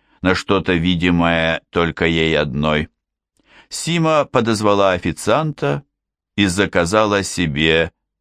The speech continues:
того же самого. Конец книги. Запись произведена издательско-полиграфическим тифлоинформационным комплексом "Логос ВОС". Март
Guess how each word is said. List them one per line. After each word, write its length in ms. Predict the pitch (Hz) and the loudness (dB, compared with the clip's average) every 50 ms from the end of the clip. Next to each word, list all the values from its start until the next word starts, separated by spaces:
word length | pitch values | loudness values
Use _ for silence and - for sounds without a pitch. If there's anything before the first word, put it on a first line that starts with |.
| _ _ _ _ _ _ - | _ _ _ _ _ _ -2
того 440 | - 143 135 67 82 123 147 147 | -2 -2 -2 0 0 0 0 2
же 200 | 131 127 110 110 | 2 0 -2 -2
самого. 760 | 104 - - - 50 50 - 50 50 50 50 - - - - _ _ _ _ _ _ _ _ _ _ _ _ _ _ _ _ _ _ _ _ _ _ _ _ _ _ | -2 -6 -6 -4 -4 -4 -4 -6 -8 -8 -8 -8 -8 -8 -10 _ _ _ _ _ _ _ _ _ _ _ _ _ _ _ _ _ _ _ _ _ _ _ _ _ _
Конец 720 | - 101 95 92 90 95 117 151 175 - - - - - _ | 0 0 2 2 2 2 2 0 -2 -4 -8 -14 -14 -16 _
книги. 640 | - - 87 82 85 82 80 78 76 82 95 110 117 _ _ _ _ _ _ _ _ _ _ _ _ - | -8 -2 0 0 2 2 0 0 0 -2 -2 -2 -2 _ _ _ _ _ _ _ _ _ _ _ _ -10
Запись 580 | - 85 95 117 117 117 - 127 120 113 - - | -8 -2 0 0 0 0 0 0 -2 -2 -2 -4
произведена 840 | - 104 107 104 90 98 101 92 90 101 98 98 101 101 98 - - - | 0 2 2 2 2 0 -2 0 0 0 2 2 2 2 0 0 -2 -4
издательско-полиграфическим 2000 | 90 90 85 82 87 90 85 80 - 85 80 - - - 85 76 69 - 82 76 76 73 73 76 71 65 - 69 67 - - 85 82 - - 120 127 151 165 _ _ _ _ _ _ _ | -4 -4 -4 -2 0 0 0 0 -2 -4 -4 -4 -4 -2 -2 -2 0 -2 -2 -2 -2 -2 -2 -4 -4 -4 -6 -8 -10 -6 -6 -8 -8 -6 -4 -4 -4 -4 -6 _ _ _ _ _ _ _
тифлоинформационным 1600 | - - 156 151 - - 135 135 131 - - 117 113 - 117 107 104 107 104 - - - 101 95 92 87 85 82 78 78 78 73 | -2 0 0 0 0 0 0 0 0 2 0 -2 0 0 0 0 0 -2 -4 -4 -4 -2 0 2 2 2 0 0 0 0 -2 -2
комплексом 800 | - - 143 170 185 170 190 180 170 - - - 175 170 165 160 _ _ _ _ | -2 -2 -2 0 0 -2 -4 -6 -6 -6 -6 -4 -4 -4 -4 -4 _ _ _ _
"Логос 560 | - 87 92 107 135 160 160 170 156 - - - | -4 0 2 2 2 2 2 0 -4 -4 -6 -8
ВОС". 460 | 73 73 82 85 - - - - _ _ _ _ _ _ _ _ _ _ - | -4 -2 -2 -2 -2 -6 -14 -18 _ _ _ _ _ _ _ _ _ _ -2
Март 560 | - 98 110 120 131 139 131 - _ - | 0 2 4 4 2 0 -2 -8 _ -20